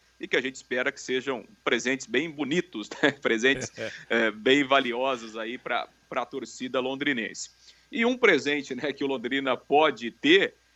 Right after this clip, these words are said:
Speaker 1: é essa questão aí, eh, que envolve a, a saída, né, Matheus, do, do Anderson Leite lá, eh, eh, lá da Chapecoense. Na verdade, né, o Anderson Leite foi negociado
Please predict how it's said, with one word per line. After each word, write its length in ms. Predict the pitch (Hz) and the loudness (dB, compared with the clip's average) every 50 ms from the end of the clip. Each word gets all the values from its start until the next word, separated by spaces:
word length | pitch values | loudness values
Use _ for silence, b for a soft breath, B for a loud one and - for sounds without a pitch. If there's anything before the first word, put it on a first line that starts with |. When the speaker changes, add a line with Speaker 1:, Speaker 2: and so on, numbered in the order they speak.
| _ _ | _ _
Speaker 1:
é 160 | - - - | -2 0 0
essa 220 | 165 160 160 - 170 | 2 0 0 -4 -6
questão 520 | - 196 131 - - 151 139 139 147 156 | -6 -6 -8 -6 -4 -4 -4 -2 -2 -2
aí, 400 | 147 131 123 131 139 147 151 147 | -2 -2 -2 -4 -4 -4 -4 -6
eh, 300 | - 147 131 127 123 120 | -4 -2 0 0 0 -2
que 200 | 117 - - 139 | -2 -4 -4 -2
envolve 800 | 143 143 113 113 120 127 135 139 135 135 156 156 151 135 117 - | -2 -2 0 2 4 4 4 2 2 2 2 2 4 4 2 0
a, 380 | - 107 107 104 95 - - 104 | 0 0 0 0 0 -2 -2 -4
a 40 | |
saída, 560 | 110 - - 139 123 113 127 143 160 143 131 120 | -2 2 4 4 4 6 4 4 4 4 2 2
né, 140 | 123 131 | 2 0
Matheus, 460 | 131 123 110 - - 113 110 110 107 - | 0 0 0 -2 -2 -4 -6 -6 -6 -4
do, 460 | - 117 117 110 110 107 107 107 104 | -2 0 0 2 2 2 0 0 -2
do 180 | 101 110 117 123 | 0 4 6 6
Anderson 460 | 123 123 120 123 - - - 151 143 | 6 8 6 2 2 2 0 0 2
Leite 360 | 131 117 117 127 127 - - | 4 4 4 2 2 0 2
lá, 400 | 139 117 113 117 120 127 127 - _ _ _ _ _ _ - | 4 6 8 8 8 8 6 2 _ _ _ _ _ _ -4
eh, 420 | 107 113 110 107 - - 110 110 | -2 0 0 0 0 2 0 0
eh, 60 | 110 | 2
lá 200 | 107 110 113 117 | 4 4 4 4
da 100 | 120 127 | 4 2
Chapecoense. 800 | 120 - 135 127 - 147 139 - 170 156 117 90 - - - - | 0 0 -2 0 0 -2 -2 0 0 0 0 0 -2 -6 -6 -2
Na 100 | 127 151 | 0 2
verdade, 600 | 160 170 156 123 120 139 156 185 175 131 117 117 | 2 2 2 4 4 4 4 4 2 0 -4 -8
né, 120 | 117 131 143 | -8 -8 -8
o 140 | 135 123 | -6 -6
Anderson 360 | 135 139 131 131 - - 127 123 | -6 -6 -8 -8 -10 -10 -8 -6
Leite 360 | 120 120 117 113 - - 110 | -4 -4 -4 -6 -6 -10 -12
foi 220 | - - 131 127 | -8 -6 -4 -4
negociado 540 | 123 120 113 120 113 - - 113 107 104 - | -2 -4 -4 -6 -6 -2 0 0 0 0 -2